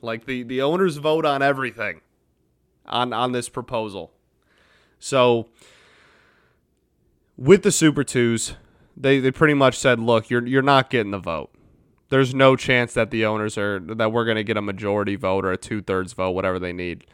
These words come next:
Uh, there, there's absolutely no chance that you're gonna get the vote to move this. So you can keep offering it." They literally said, "You can keep offering it,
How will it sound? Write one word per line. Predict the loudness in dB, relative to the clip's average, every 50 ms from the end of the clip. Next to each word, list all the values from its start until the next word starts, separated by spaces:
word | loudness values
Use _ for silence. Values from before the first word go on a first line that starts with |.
| _ _ _ _ _ _
Uh, | -8 -4 -4 -2
there, | -2 -4 -4 -6
there's | -6 -6 -4 -2 0
absolutely | 0 0 0 -2 -4 -4 -4 -2
no | -2 0 -2 -2
chance | -2 -2 -2 -2 -2 -4 -4
that | -6 -4
you're | -4 -2
gonna | -2 -4 -4
get | -4 -6 -6
the | -6 -6
vote | -6 -4 -4 -4 -6
to | -8
move | -4 -2 0 0 0
this. | 0 -2 -4
So | 0 2 2
you | 2
can | 2 0
keep | -4 0 0 0 2 6
offering | 6 8 8 8 6 4 0 -2 -2 -4
it." | -2 0
They | 2 4
literally | 6 6 6 6 6 4 2 0
said, | -2 0 0 0 0 0 -2 -4
"You | -6 -6
can | -6 -8
keep | -6 -2 -2 2 4
offering | 6 8 8 8 6 4 0 0 2 2
it, | 2 2 2 0 _